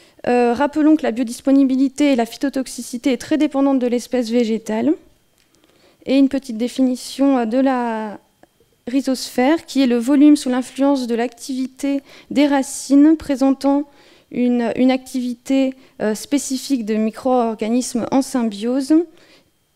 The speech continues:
et qui représente du coup une sorte de micro-écosystème de quelques millimètres autour des racines.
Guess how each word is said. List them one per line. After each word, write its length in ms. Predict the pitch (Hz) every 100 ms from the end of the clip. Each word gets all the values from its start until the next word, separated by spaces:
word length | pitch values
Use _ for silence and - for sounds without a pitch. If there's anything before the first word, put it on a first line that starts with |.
| _ -
et 120 | 247
qui 180 | - 285
représente 440 | 262 269 254 277
du 120 | 226
coup 200 | 214 254
une 180 | 269 233
sorte 340 | 240 285 269 226
de 120 | 220
micro-écosystème 1700 | 247 294 294 - 302 294 262 - 240 240 - 220 - 269 285 294 262
de 100 | 226
quelques 280 | 269 247 262
millimètres 560 | 247 240 240 269 -
autour 240 | 240 254 254
des 120 | 240
racines. 440 | 220 - - -